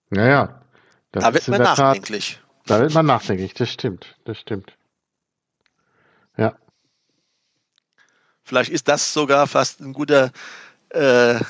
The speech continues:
Speaker 2: Abschlusssatz, Martin,
Speaker 1: Ja.
Speaker 2: wenn ich mir das so recht überlege.
Speaker 1: Ja, das stimmt. Ja.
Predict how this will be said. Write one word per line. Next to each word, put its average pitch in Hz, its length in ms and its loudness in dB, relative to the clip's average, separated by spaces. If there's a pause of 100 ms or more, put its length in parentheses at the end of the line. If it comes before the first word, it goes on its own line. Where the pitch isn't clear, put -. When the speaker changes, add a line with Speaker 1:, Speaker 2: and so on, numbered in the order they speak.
(280)
Speaker 2:
Abschlusssatz, - 880 -4 (280)
Martin, 117 520 -4 (460)
Speaker 1:
Ja. 101 340 0
Speaker 2:
wenn 135 80 -2
ich 120 60 -8
mir 120 80 -2
das 113 120 -2
so 120 80 0
recht 110 240 -4
überlege. 113 560 0 (720)
Speaker 1:
Ja, 107 300 2
das 123 140 -2
stimmt. - 440 -4 (640)
Ja. - 160 -8